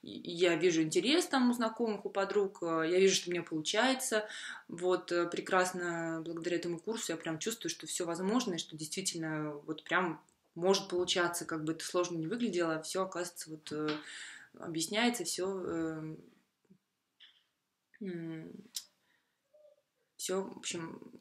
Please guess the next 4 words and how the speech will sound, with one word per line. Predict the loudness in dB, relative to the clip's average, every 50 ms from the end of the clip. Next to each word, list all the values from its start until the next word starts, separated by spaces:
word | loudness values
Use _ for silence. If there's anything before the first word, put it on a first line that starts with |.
| -8
как-то | -8 -8 -6 -6 -6
это | -6 -6 -6 -6 -6 -8 -10 -14 -20 _ _ _ _ _ _ _ _ _ _ _ _ _ _ -10
раскрывается | -6 -4 -2 0 2 4 4 4 4 2 2 -2 -8
постепенно. | -10 -12 -10 -10 -10 -6 -6 -6 -6 -8 -10 -16